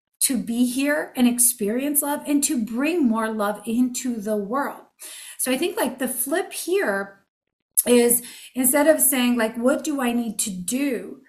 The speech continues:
to get love?" which is what a lot of us are unconsciously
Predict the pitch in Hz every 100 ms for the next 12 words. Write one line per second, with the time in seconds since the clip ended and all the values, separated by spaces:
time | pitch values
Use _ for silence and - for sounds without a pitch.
0 | - - - - 247 180 208 233 285 240
1 | 208 208 233 247 277 254 240 254 262 247
2 | 226 269 320 233 - 247 240 - _ _
3 | - 311 370 - - 277 302 302 254 -
4 | 214 196 247 -